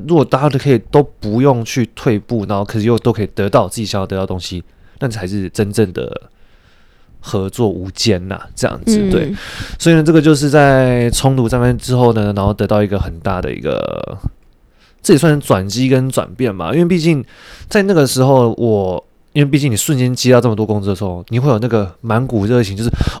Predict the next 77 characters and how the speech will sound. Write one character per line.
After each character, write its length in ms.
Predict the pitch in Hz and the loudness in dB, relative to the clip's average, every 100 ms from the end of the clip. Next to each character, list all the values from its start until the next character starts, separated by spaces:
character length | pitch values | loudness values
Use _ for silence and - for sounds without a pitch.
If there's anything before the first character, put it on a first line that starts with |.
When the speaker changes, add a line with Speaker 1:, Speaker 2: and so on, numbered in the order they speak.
| - | 0
Speaker 1:
，“哦， 120 | 156 | 0
我 220 | 117 160 | 2 2
一 40 | 165 | 2
定 100 | 190 | 2
要 100 | 165 | 4
把 160 | 151 | 4
我 60 | 147 | 2
那 100 | 165 | 0
之 200 | - 180 | -2 -4
前 200 | 160 156 | -2 -2
赚 160 | 143 160 | 0 2
不 60 | |
到 80 | 160 | 2
的 60 | 147 | 2
钱 100 | 143 | 0
给 80 | |
它， 400 | 135 160 160 160 180 - | 0 0 2 0 -2 -6
给 80 | 151 | -4
它 60 | 170 - | -4 0
赚 240 | - 196 | 2 4
回 160 | 151 160 | 6 4
来， 220 | 151 143 139 | 4 0 0
那 80 | 165 | 2
个 100 | 170 | 2
变 260 | - 226 147 | 4 2 4
本 200 | 139 131 | 0 2
加 220 | 175 170 | 4 6
连 180 | 151 180 | 4 4
本 160 | 156 | 2
带 100 | 165 - 208 - | 0 0 0 0
利， 140 | 214 - - | -2 -2 -4
Speaker 2:
嗯。 200 | 208 185 | -2 0
Speaker 1:
把 100 | 214 | 6
它 60 | 190 | 6
全 220 | 190 196 | 6 2
部 120 | 208 | 2
赚 220 | 208 214 185 | 4 4 6
回 80 | |
来。” 80 | 156 | 4
所 120 | 156 220 | 4 4
以 40 | |
那 80 | 220 | 4
个 80 | 196 | 4
时 80 | |
候 80 | 185 | 4
我 80 | 131 | 4
说 180 | - 165 | 2 0
实 160 | - | 0
话， 80 | 135 131 | 0 2
那 60 | 139 | 0
个 60 | |
时 100 | 123 | 0
候 80 | 131 | 0
的 100 | 110 | 0
确 80 | 113 | 0
就 120 | 120 | -2
是 120 | 113 | -2
我 120 | 113 95 | -2 -2
完 180 | 90 | -4
全 120 | 101 101 | -4 -2
就 120 | 107 | -2
是， 260 | 107 101 - - - - - _ _ _ - _ _ _ _ | 0 -4 -6 -12 -20 -20 -20 _ _ _ -20 _ _ _ _
是 220 | - - 151 | -16 -8 -2
一 60 | |
个 120 | 135 - | -2 -2
超 420 | - - 147 151 | -6 -2 0 0
级 240 | - 113 | -2 -4
工 220 | 110 131 | -2 -2
作 180 | 131 131 | 0 0
狂 200 | 113 98 | 0 -6
的 60 | 98 | -6
状 160 | 117 | -4
态， 80 | 110 | -4
就 120 | 110 | -4
是 140 | 117 120 | -4 -4
那 100 | 123 | -2
种 280 | 110 101 | -4 -6